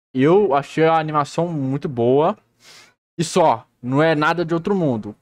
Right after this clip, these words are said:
Porém, porém, a direção tá do caralho. Pra mim, o que carrega essa temporada, pô, a animação pode não, não, sei lá,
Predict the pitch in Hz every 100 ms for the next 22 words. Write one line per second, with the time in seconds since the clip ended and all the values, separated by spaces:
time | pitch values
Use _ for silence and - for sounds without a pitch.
0 | _ 208 220 185 190 196 202 220 214 -
1 | 196 170 160 190 226 - _ _ _ _
2 | _ _ _ _ 104 123 110 107 - 151
3 | 240 269 247 - - - 135 135 135 143
4 | 180 214 _ _ _ _ _ _ _ -
5 | 110 110 104 - 110 143 - 185 104 101
6 | 113 _ - _ - 117 131 139 156 170
7 | 156 143 131 123 147 196 - - 180 156
8 | 123 110 113 127 151 - 147 143 151 147
9 | - 151 156 143 139 147 135 135 135 -
10 | _ _ _ _ _ - 135 127 110